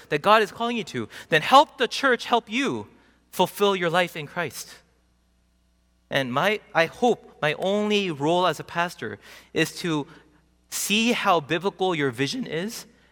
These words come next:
and then help you empower that vision, attach you to people in the K M, how they do their, their vision that way, and then connect you to money as well. Connect you to wealth and finances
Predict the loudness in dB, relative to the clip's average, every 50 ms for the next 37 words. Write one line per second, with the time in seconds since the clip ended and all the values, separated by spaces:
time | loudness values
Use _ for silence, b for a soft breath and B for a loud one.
0 | b b -4 0 0 0 -2 2 2 2 2 2 -2 -6 -6 -4 -6 -6 -8 -8
1 | 0 4 4 4 6 4 2 2 0 0 -2 -2 -8 -6 -6 -6 -8 -8 B B
2 | B B B 0 0 2 4 4 4 4 4 -2 -6 -4 -4 -6 -6 -6 -6 -6
3 | -4 0 0 0 0 0 -2 -4 -4 0 0 2 2 4 4 2 2 0 -6 B
4 | B B B B 6 6 8 8 8 4 2 2 2 0 -2 0 2 2 2 2
5 | 0 -6 -12 -2 2 2 2 2 2 -2 -2 -2 -2 -6 -6 -6 -8 4 4 4
6 | 4 4 0 -4 -4 -6 -6 -10 B B B B -2 0 0 -2 -2 -2 0 0
7 | 0 0 2 0 0 0 4 4 4 4 4 2 -2 -4 -2 0 2 2 2 0
8 | -4 -14 _ _ _ _ _ _ _ _ _ _ -20 -18 _ 0 2 2 2 2
9 | 0 -2 -2 -2 -2 0 4 6 6 6 4 2 -2 -8 -8 -8 -8 -8 -6 -6
10 | -6 -6 -6 -8 -10 -10 -10